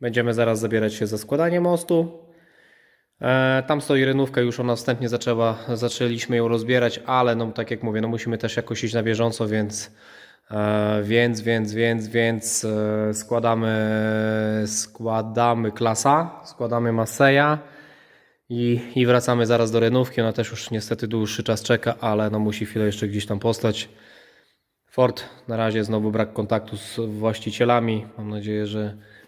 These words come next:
gdzieś ktoś się do mnie w końcu odezwie. Na razie tak samo, tak jak wiecie, jest to totalna porażka. E, ze względu na właśnie, na, na kontakt, tak? Włożyliśmy w niego już kupę kasy, a na razie jest jak jest. Dobra, tym miłym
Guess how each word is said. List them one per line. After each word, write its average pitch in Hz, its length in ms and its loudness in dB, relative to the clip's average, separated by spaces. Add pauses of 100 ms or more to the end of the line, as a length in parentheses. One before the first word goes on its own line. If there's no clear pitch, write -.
(140)
gdzieś 104 240 -4
ktoś - 240 -4
się 110 80 -2
do 107 100 0
mnie 107 160 0
w 107 120 -10
końcu 113 280 -6
odezwie. 110 600 0
Na 107 100 -6
razie 104 260 -4
tak 104 160 -10
samo, 104 260 -6
tak 104 160 -8
jak 104 100 -4
wiecie, 104 260 -2
jest 101 120 -6
to 107 80 -10
totalna 120 500 0
porażka. 113 580 0 (840)
E, 107 280 0
ze 110 120 0
względu 107 400 2
na 107 180 2
właśnie, 104 720 -2
na, 143 200 0
na 143 140 0
kontakt, 127 540 -2
tak? 107 400 -6 (100)
Włożyliśmy 110 480 -4
w 104 40 -2
niego 107 200 2
już 104 100 -4
kupę - 240 -4
kasy, 110 500 0
a 104 640 -4
na 107 120 -4
razie 104 420 -4 (120)
jest 104 240 -4
jak 107 140 -6
jest. - 320 -8 (680)
Dobra, 131 260 2 (260)
tym 131 200 2
miłym 127 300 4